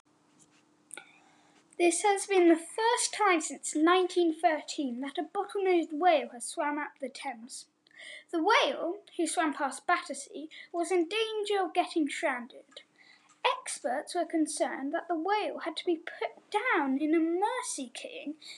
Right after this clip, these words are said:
if it got beached, and it almost did. It was bleeding from being cut by rocks.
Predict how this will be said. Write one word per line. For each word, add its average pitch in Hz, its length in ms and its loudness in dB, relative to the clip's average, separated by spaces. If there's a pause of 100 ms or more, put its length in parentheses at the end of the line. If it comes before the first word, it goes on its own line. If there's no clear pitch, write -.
(120)
if - 60 -14
it - 160 0
got - 320 -4
beached, - 840 -2 (540)
and 311 140 6
it 320 160 6
almost 370 600 4
did. 392 460 -2 (720)
It - 80 -6
was 302 200 -4
bleeding 302 840 6
from 294 200 -4
being 294 220 0
cut - 420 -4
by 349 200 2
rocks. - 640 -10